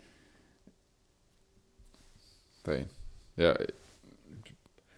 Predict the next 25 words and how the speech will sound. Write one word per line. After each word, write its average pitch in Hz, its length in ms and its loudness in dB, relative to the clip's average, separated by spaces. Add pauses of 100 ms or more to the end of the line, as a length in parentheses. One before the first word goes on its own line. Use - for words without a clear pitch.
(1120)
se 101 120 4
me 95 80 8
hace 92 200 4
que 92 200 12
fue 92 220 10
un 95 140 8
buen 101 220 8
matchup 104 460 4
en 98 120 4
cuanto 90 380 4
a 82 80 6
los 85 180 6
dos 85 160 6
dejaron 95 420 4
en 82 240 2
bancas 87 600 2
lo 82 180 2
que 76 80 -2
no 78 180 2
tenían 85 360 0
para 85 180 2
qué 87 140 -4
jugar, 92 340 2
güey. 101 180 2
Véase 78 540 0